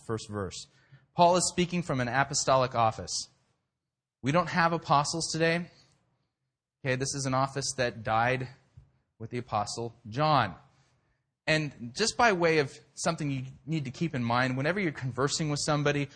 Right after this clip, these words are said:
who tries to downplay the importance of Scripture,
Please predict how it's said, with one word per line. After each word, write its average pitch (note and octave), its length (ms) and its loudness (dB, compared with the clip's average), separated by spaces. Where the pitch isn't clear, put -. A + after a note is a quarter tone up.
who C#3 80 -2
tries C#3 320 4
to A#2+ 120 -4
downplay C#3+ 640 -2
the C#3 100 -2
importance C3+ 440 -4
of B2+ 100 -8
Scripture, D3+ 540 -2